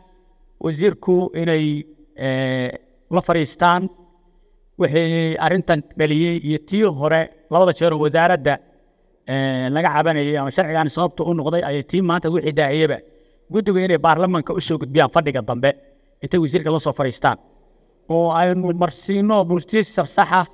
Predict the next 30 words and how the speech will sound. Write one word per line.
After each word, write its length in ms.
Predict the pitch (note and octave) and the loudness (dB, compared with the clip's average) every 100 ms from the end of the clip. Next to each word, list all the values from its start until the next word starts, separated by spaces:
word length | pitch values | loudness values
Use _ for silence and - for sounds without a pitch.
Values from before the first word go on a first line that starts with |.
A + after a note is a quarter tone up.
| _ _ _ - | _ _ _ -4
oo 200 | E3 F3 | 0 0
wasiirkana, 800 | F3+ E3 A#3+ A3 - F#3 G3 F3+ - _ | -2 -2 -2 -2 -4 0 0 0 -8 _
eh, 180 | D3+ D#3 | -6 -2
looga 320 | E3+ F#3+ G3+ | 0 0 0
qanco, 380 | F3+ E3 D3+ A#3 - - _ _ _ - | -2 -2 2 2 2 -16 _ _ _ -6
innaguna 360 | G3 B3+ G#3 | 2 4 4
aynu 200 | F3+ F3 E3 | 2 2 0
dariiqa 340 | G3 A3+ F3+ | 2 2 0
u 140 | E3+ F3+ | -4 -2
marno 280 | E3 D3+ D#3+ | -2 -2 -2
la 80 | C#3+ | -2
xisaabtankeenu 600 | - F#3+ - E3+ D3+ D#3 | 4 4 4 -2 -2 0
u 80 | E3 | 0
hagaago. 320 | C3 A#2 A2 - _ _ - | 0 -2 -6 -12 _ _ -8
Hadday 260 | F3+ C4 | 2 2
keenaan 440 | B3 - G#3 A3+ G#3 | 2 0 2 4 2
oo 60 | G3 | 2
ka 100 | G3+ | 0
qanci 200 | F#3+ E3 | -2 0
waayaan 380 | F3 F3+ F3+ E3 | 0 2 0 -2
oo 120 | D#3+ | -4
la 80 | D#3+ | -6
xisaabtan 420 | D3 F#3+ G3+ F3+ | 2 2 4 0
u 80 | F#3 | 0
keenaan 280 | - E3+ D#3+ | 2 2 0
oo 40 | |
soo 180 | - F3+ | -2 -4
fariisiyaan 460 | E3 D3+ - E3+ D#3 | -4 -4 2 2 2
waa 140 | C#3+ | -2
gaar. 220 | D3+ F#3+ | 2 2